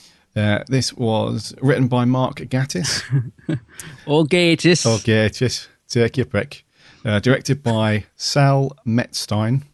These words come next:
Speaker 1: And, uh, was out in May twenty thirteen.
Speaker 2: Gosh, three years ago.
Speaker 1: Three years ago.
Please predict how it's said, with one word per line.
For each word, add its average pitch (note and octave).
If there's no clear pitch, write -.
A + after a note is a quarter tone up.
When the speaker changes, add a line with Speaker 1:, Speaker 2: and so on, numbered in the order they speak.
Speaker 1:
And, G2
uh, G2
was A2+
out B2
in A#2+
May B2
twenty A2+
thirteen. F#2+
Speaker 2:
Gosh, -
three C3+
years A#2+
ago. G2+
Speaker 1:
Three A2+
years G#2
ago. F#2